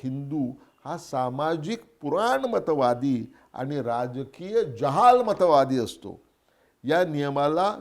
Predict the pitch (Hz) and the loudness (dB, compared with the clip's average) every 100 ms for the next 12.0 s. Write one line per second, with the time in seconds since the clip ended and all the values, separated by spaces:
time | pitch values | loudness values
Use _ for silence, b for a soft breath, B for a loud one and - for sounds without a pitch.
0 | - 139 151 131 120 113 113 156 151 127 | -12 -10 -8 -6 -8 -10 -10 -10 -8 -4
1 | 139 107 - 110 123 135 120 113 98 135 | -2 -2 -4 -4 0 0 -2 -8 -4 -2
2 | 143 - - b b b b b _ 110 | -2 -4 -12 b b b b b _ 0
3 | 147 156 240 254 262 262 233 240 226 220 | 4 10 10 10 10 10 10 8 0 0
4 | 196 208 208 220 185 147 196 220 214 208 | -2 -2 0 2 2 4 4 4 2 -6
5 | 190 190 175 175 - 151 156 160 156 - | -6 -4 -4 -6 -4 -2 0 -2 -4 -8
6 | 165 123 117 131 139 170 156 160 - 135 | -8 -6 -4 -4 -2 -6 -4 -6 -4 -4
7 | 127 127 131 117 - 214 233 - B B | -2 -2 -2 -4 -2 0 0 -2 B B
8 | B B _ - 131 131 127 120 113 - | B B _ -10 -6 -6 -6 -8 -8 -8
9 | 160 135 120 147 190 202 160 - 131 135 | -6 -6 -2 4 4 4 -2 -4 0 2
10 | 151 143 92 98 151 185 143 110 123 107 | 2 0 -6 -6 -4 -4 -6 -6 -6 -6
11 | - 151 151 110 104 101 107 101 92 - | -8 -6 -6 -8 -12 -12 -12 -12 -14 -20